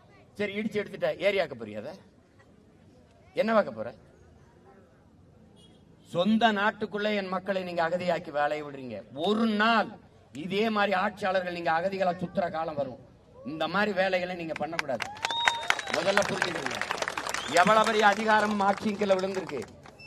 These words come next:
"அல்லல் பட்டு ஆற்றாது அழுத கண்ணீர் என்றோ செல்வத்தை தேய்க்கும் படைங்கிறான்." என் மக்கள் சிந்திய கண்ணீர் எவ்வளவு பெரிய அதிகாரத்தையும் வீழ்த்தும்.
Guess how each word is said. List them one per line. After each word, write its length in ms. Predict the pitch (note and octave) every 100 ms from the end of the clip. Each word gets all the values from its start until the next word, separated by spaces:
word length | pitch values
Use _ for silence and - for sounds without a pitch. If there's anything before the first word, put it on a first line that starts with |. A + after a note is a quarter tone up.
| - -
"அல்லல் 440 | - D#3 F3 G3 F#3+
பட்டு 280 | F3+ -
ஆற்றாது 640 | G3 E3+ F#3 - F#3 F#3 F#3+
அழுத 320 | E3+ F3 F3
கண்ணீர் 400 | F3 D#3+ G3 F#3+
என்றோ 340 | E3+ E3+ F3+
செல்வத்தை 480 | F3 F3 F3 F3 F3+
தேய்க்கும் 420 | D#3+ D#3+ D#3 D#3
படைங்கிறான்." 460 | C#3+ D3 D3+ C#3+ F#2+ - - - - - -
என் 180 | B2+ C#3
மக்கள் 340 | D3+ - G3
சிந்திய 340 | E3 F3+ F3 D#3
கண்ணீர் 380 | - F3 F#3+
எவ்வளவு 360 | E3 D#3+ F3+ E3+
பெரிய 140 | E3+
அதிகாரத்தையும் 500 | D#3 E3 D#3+ D3 D#3
வீழ்த்தும். 340 | C#3+ C#3 -